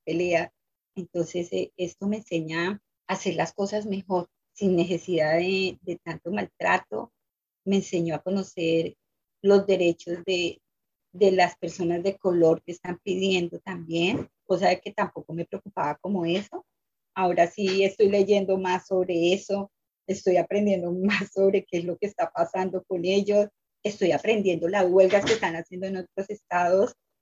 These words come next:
estoy leyendo mucho sobre los huelguistas, estoy aprendiendo quiénes han sido los más grandes huelguistas,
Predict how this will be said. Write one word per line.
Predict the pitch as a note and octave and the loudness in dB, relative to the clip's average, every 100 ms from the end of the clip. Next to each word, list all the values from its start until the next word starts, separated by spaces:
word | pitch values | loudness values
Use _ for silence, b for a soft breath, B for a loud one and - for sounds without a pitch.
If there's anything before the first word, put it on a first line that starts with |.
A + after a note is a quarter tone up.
| _ | _
estoy | G#3 G#3 G3+ | 0 2 0
leyendo | F#3 F3+ F#3+ F3+ F#3+ | 2 2 2 2 -2
mucho | F#3 G3 - | -2 -2 -4
sobre | F3+ F#3 F3+ | -6 -4 -4
los | E3+ D#3+ | -4 -4
huelguistas, | D#3+ D3+ E3+ G#3+ - G#3+ G#3 - | -4 -8 -6 -8 -2 0 0 -2
estoy | F3 E3 - E3+ D#3 D#3 | -6 -6 -4 -6 -6 -8
aprendiendo | D#3+ F#3+ F#3+ E3+ D#3 E3+ - _ - | -4 -2 -2 -2 -4 -8 -8 _ 0
quiénes | G3 F#3+ - | 2 2 -2
han | G3 | -8
sido | - F#3+ F#3 | -4 -2 0
los | F#3 F3 | -2 -4
más | D#3+ D#3+ E3 _ _ | -8 -8 -10 _ _
grandes | F3+ F#3 F#3+ F#3 F#3 | 0 4 4 2 2
huelguistas, | F3+ D3 F#3+ G3+ - F#3 | 0 -4 -8 -8 -4 -4